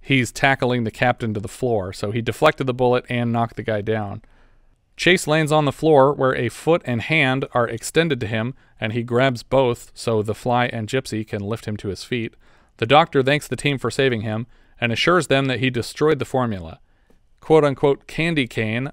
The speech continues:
apologizes for lying about who she was.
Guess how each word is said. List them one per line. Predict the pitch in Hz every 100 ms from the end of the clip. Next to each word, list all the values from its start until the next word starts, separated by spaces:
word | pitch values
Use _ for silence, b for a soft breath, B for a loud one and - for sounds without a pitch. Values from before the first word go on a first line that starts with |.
| -
apologizes | - 147 156 127 113 107 117
for | - 107
lying | 113 123 117 104
about | 104 117
who | 110
she | -
was. | 101 110 80 -